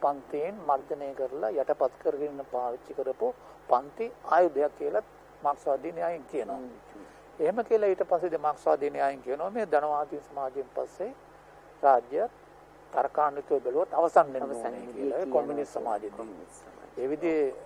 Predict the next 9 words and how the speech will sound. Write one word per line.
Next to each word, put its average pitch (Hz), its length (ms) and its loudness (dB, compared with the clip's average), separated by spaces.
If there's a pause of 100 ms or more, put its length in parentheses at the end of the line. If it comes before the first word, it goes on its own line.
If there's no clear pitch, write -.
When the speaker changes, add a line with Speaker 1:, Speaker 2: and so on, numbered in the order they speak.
(200)
Speaker 1:
විශාල 156 360 4 (180)
විස්තරයක් 143 440 0
තමයි 170 200 -2
මාක්ස්වාදී 139 520 -2
Speaker 2:
ඔව්, 135 60 -10
Speaker 1:
න්‍යායෙන් 131 360 -4
Speaker 2:
කතා - 140 -4
Speaker 1:
රාජ්‍ය 127 280 0
පිළිබඳ 131 280 -6